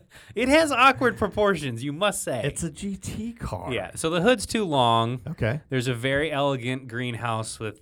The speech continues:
Speaker 1: thin A, B, and C pillars.
Speaker 2: Mm-hmm.
Speaker 1: It's got dual round headlights up front, and I mean dual on each side.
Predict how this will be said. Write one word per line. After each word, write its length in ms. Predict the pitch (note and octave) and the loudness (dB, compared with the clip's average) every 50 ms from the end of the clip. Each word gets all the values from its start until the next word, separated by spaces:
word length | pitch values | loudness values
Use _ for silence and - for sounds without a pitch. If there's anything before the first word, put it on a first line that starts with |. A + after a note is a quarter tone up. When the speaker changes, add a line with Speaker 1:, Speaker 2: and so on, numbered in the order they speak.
| - - | -20 -20
Speaker 1:
thin 480 | - - - B2+ B2 A#2+ A#2+ A#2 A#2+ - - | -16 -8 -6 -4 -2 -2 -4 -6 -8 -10 -6
A, 240 | B2 A2 A2+ A#2 A#2+ | -4 -2 -2 -2 -4
B, 240 | A#2 A#2 A#2+ A#2 A2 | -4 -6 -6 -6 -6
and 100 | G#2+ G#2 | -6 -6
C 180 | - C3 A#2 A2+ | -6 -6 -6 -6
pillars. 600 | A#2 A#2 A2+ A2 A2 G#2+ G#2 G#2+ G#2+ A2 A2 A2 | -4 -4 -2 -2 -2 -2 -2 -2 -2 -4 -4 -2
Speaker 2:
Mm-hmm. 340 | A#2 A2+ A2 A#2+ C3 D#3+ D#3+ D3 - _ _ - | -2 -2 -2 -2 -4 -6 -8 -12 -16 _ _ -8
Speaker 1:
It's 200 | B2 A#2+ A2+ - | -6 -6 -6 -4
got 280 | - C3 B2 A#2+ A#2+ - _ - A2 G2+ G2 _ - | -2 -2 -2 -2 -4 -6 _ -20 -20 -20 -20 _ -6
dual 500 | - B2 C3 C#3+ D#3 E3 E3+ E3+ F3 E3 | -4 -2 -2 0 0 0 0 0 -2 -2
round 300 | D3+ D3 C#3+ C#3+ C#3 B2+ A2+ | 0 0 0 0 -2 -2 -4
headlights 640 | B2 B2+ B2 A#2+ A#2 A2 G#2+ G#2 G2+ G2 - - - | -4 -4 -4 -2 -2 -2 -2 -2 -4 -6 -10 -10 -6
up 180 | A#2 A2+ A2 | -6 -6 -6
front, 360 | - - - A2+ G#2+ G#2 G#2 - - | -8 -8 -6 -4 -4 -4 -6 -8 -6
and 80 | A#2 A2+ | -2 -2
I 60 | A#2 | -2
mean 280 | A#2+ C3 C3+ B2+ A#2 G#2+ | 0 -2 -4 -4 -6 -8
dual 340 | F#2+ - B2+ B2+ B2+ B2 A#2 | -6 -4 -4 -2 -2 -2 -2
on 100 | A2+ G#2+ | -2 -4
each 200 | A2 G#2 - - | -4 -6 -8 -8
side. 500 | - - G2+ F2 D#2+ D#2 D2 C#2 - - | -6 -6 -6 -6 -6 -10 -14 -16 -18 -20